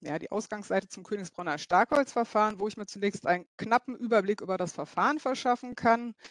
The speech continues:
Bereits im Kurztitel ist in etwa beschrieben, worum es geht. Wir haben für den Einsatzbereich eben Piktogramme, die aussagekräftig sind. Es geht um ein Nadelholzverfahren im mittelstarken und starken Bereich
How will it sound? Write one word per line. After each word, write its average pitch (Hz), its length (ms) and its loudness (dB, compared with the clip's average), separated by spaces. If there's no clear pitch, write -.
Bereits 196 400 4
im 190 100 -12
Kurztitel 262 880 0
ist 208 160 -4
in 220 80 -4
etwa 208 360 2
beschrieben, 214 520 -4
worum 175 280 -8
es - 180 -12
geht. 262 480 0
Wir 202 240 2
haben 196 520 6
für - 120 -8
den 196 120 -6
Einsatzbereich 208 1120 2
eben 156 340 -12
Piktogramme, 220 640 -2
die 262 140 2
aussagekräftig 220 760 0
sind. 202 80 -8
Es 185 100 -12
geht 190 160 -6
um - 80 -16
ein 165 120 -10
Nadelholzverfahren 202 840 0
im 180 80 -10
mittelstarken 185 540 -4
und 165 60 -14
starken 165 380 -4
Bereich 202 460 4